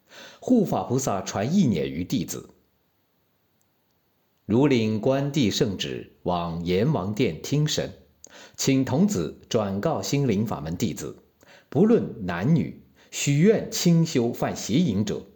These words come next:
在天地属大妄语、大罪孽。跪在佛前起誓容易，但是守愿实难。望天下佛子今而胜之，对发愿一事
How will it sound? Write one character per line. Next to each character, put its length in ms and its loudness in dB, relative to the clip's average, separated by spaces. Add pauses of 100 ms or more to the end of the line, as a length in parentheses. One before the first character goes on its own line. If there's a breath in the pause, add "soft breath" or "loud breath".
(200)
在 240 -2
天 360 4
地 320 0
属 440 -8
大 220 -4
妄 280 -4
语、 200 -14 (320)
大 240 -6
罪 200 2
孽。 320 -4 (800 loud breath)
跪 180 4
在 200 0
佛 260 2
前 340 0
起 340 -4
誓 520 -2
容 300 -6
易， 200 2 (220)
但 180 -4
是 400 -8
守 420 -2
愿 500 0
实 340 -4
难。 400 -4 (720 loud breath)
望 300 0
天 240 2
下 200 0
佛 220 0
子 440 -8
今 460 2
而 160 -4
胜 400 -2
之， 320 -8 (320 loud breath)
对 200 2
发 300 -2
愿 260 4
一 120 0
事 360 -2